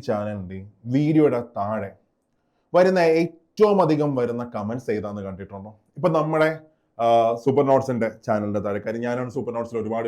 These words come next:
വീഡിയോസിന്റെ കമന്റ് റിപ്ലൈ ചെയ്യുന്ന ഒരാള്. കാര്യം എനിക്ക് കുട്ടികളുടെ എപ്പോഴും ചേർന്ന് നിൽക്കാൻ ഭയങ്കര ഒരു ആഗ്രഹമുണ്ട്. അപ്പോ, ആ, ഏറ്റവും അധികം വരുന്ന കമന്റ്സ് ഇതാണ്, "എൻ്റെ date of birth ആയിരത്തി തൊള്ളായിരത്തി എൺപത്തി എട്ടാണ്, ജനറൽ കാറ്റഗറിയാണ്, എനിക്ക് അപ്ലൈ ചെയ്യാൻ പറ്റൂ." "എൻ്റെ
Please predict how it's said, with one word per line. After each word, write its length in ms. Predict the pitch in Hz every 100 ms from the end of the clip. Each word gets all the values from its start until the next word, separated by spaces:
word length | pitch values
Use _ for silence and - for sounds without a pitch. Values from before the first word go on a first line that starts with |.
| 113
വീഡിയോസിന്റെ 380 | 110 107 110 113
കമന്റ് 300 | 101 107 104
റിപ്ലൈ 240 | 101 110 107
ചെയ്യുന്ന 200 | 101 98
ഒരാള്. 260 | 92 113 - - _ _ _ 127
കാര്യം 160 | 123
എനിക്ക് 280 | 120 135 135
കുട്ടികളുടെ 320 | 131 127 123
എപ്പോഴും 160 | 123 135
ചേർന്ന് 260 | 165 165 160
നിൽക്കാൻ 200 | 143 131
ഭയങ്കര 220 | 113 110
ഒരു 120 | 107
ആഗ്രഹമുണ്ട്. 360 | 104 107 101 95 -
അപ്പോ, 180 | - 175 175 - _ _ _ _ _ _ -
ആ, 60 | 117 117 - - - 190
ഏറ്റവും 280 | - 240
അധികം 220 | 226 180 165
വരുന്ന 200 | 143 143
കമന്റ്സ് 300 | 113 113 117
ഇതാണ്, 320 | 113 98 101 104 117
"എൻ്റെ 440 | 120 120 123 120 104
date 240 | 107 107 117
of 60 | 110 101
birth 260 | 95 - 98 95 -
ആയിരത്തി 340 | 107 107 110 107
തൊള്ളായിരത്തി 440 | 101 98 90 104 101
എൺപത്തി 420 | 101 95 101 107
എട്ടാണ്, 460 | 92 - 95 92 101 -
ജനറൽ 320 | 117 117 123 117
കാറ്റഗറിയാണ്, 540 | 101 101 101 101 98 107
എനിക്ക് 160 | 101
അപ്ലൈ 260 | 98 - 101
ചെയ്യാൻ 200 | 98 98
പറ്റൂ." 240 | 92 - - _ _ _ _ _ _ _ -
"എൻ്റെ 200 | 160